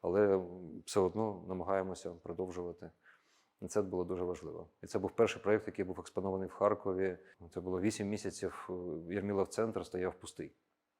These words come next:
І потім, м, це експонувалось, і це було таке явище теж енергетичне, бо всі повернулись до такого, е,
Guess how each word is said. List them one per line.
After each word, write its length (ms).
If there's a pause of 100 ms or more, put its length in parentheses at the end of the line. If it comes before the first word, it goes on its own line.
(1120)
І 60
потім, 420
м, 100 (840)
це 160
експонувалось, 800
і 60
це 160
було 240
таке 280
явище 400
теж 180
енергетичне, 760 (320)
бо 80
всі 180
повернулись 640
до 140
такого, 460 (480)
е, 200